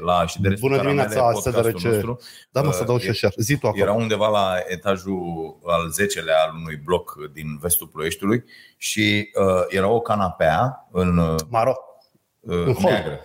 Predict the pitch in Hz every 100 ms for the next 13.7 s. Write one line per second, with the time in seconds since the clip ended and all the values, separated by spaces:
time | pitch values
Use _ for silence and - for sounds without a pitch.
0 | _ 87 90 123 - 110 120 104 131 131
1 | 101 110 107 92 98 95 78 104 90 76
2 | 80 78 76 85 117 - - _ - 107
3 | 101 104 147 139 - 117 107 104 98 98
4 | 107 110 113 110 104 101 120 85 - 80
5 | - 101 80 - - 85 107 - 76 -
6 | - _ - 101 113 95 104 95 - 95
7 | 82 71 82 107 120 123 127 123 107 87
8 | 85 76 90 85 - 85 - _ _ -
9 | 101 90 120 143 135 - - _ _ _
10 | _ _ - 98 95 - 101 98 95 76
11 | 98 78 92 127 123 120 120 92 82 85
12 | 87 117 90 80 82 92 98 87 82 80
13 | 82 104 156 196 107 143 170